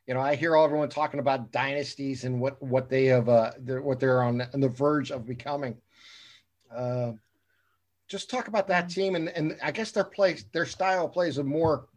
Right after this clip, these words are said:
I wanna say aggressive, but, uh, more, more forward, I guess, long, long,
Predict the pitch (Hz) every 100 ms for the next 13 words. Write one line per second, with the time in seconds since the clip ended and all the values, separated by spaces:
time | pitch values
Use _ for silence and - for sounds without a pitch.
0 | _ _ - 269 185 139 123 147 175 175
1 | 151 135 127 - _ _ _ - 135 135
2 | 127 123 _ _ _ 143 170 175 156 123
3 | _ _ _ _ _ _ 143 147 151 -
4 | 170 202 226 175 143 185 - 170 151 147
5 | 180 165 - - 135 180